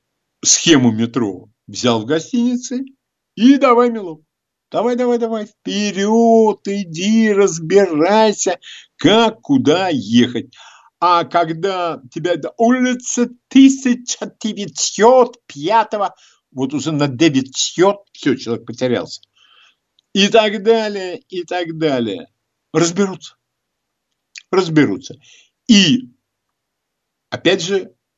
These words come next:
езда на электрических самокатах и на велосипедах.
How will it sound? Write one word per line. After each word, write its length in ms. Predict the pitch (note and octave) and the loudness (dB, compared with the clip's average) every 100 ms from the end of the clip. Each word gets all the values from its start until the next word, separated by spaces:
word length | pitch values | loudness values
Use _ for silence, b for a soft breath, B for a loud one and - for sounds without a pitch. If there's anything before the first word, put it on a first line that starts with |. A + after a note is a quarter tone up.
| _ _ _ _ _ - | _ _ _ _ _ -10
езда 680 | A2+ A#2+ F2+ C3 D#3+ D3+ _ | -2 -2 2 0 0 -2 _
на 340 | G3 A#2 A#2+ A#2 - | -12 -6 -4 -4 -4
электрических 680 | A#2 A#2+ B2+ A#2+ - - - | -4 -2 -2 -4 -4 -12 -12
самокатах 640 | G#2+ G2 - D3+ - - _ | -10 -10 -2 -2 -2 -10 _
и 140 | B2 | -2
на 120 | A#2 A#2 | 2 2
велосипедах. 800 | A2 G#2 F2+ - - F2+ - | 0 -4 -8 -14 -12 -14 -16